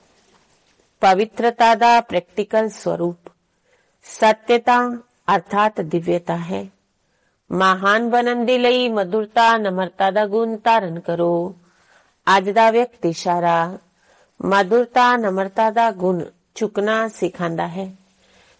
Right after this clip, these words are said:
ਜਿੰਨਾ ਹੁਣ ਤੁਸੀਂ ਸੰਸਕਾਰਾਂ ਵਿੱਚ, ਸੰਕਲਪਾਂ ਵਿੱਚ ਝੁਕੋਗੇ, ਓਨੀ ਵਿਸ਼ਵ ਤੁਹਾਡੇ ਅੱਗੇ ਝੁਕੇਗੀ।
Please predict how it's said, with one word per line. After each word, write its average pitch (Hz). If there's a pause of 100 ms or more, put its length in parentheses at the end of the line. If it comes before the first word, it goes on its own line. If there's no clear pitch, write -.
(100)
ਜਿੰਨਾ 226
ਹੁਣ 247
ਤੁਸੀਂ 254 (100)
ਸੰਸਕਾਰਾਂ 185
ਵਿੱਚ, 220
ਸੰਕਲਪਾਂ 180
ਵਿੱਚ 214
ਝੁਕੋਗੇ, 185 (880)
ਓਨੀ 233
ਵਿਸ਼ਵ 247
ਤੁਹਾਡੇ 220
ਅੱਗੇ 220
ਝੁਕੇਗੀ। 180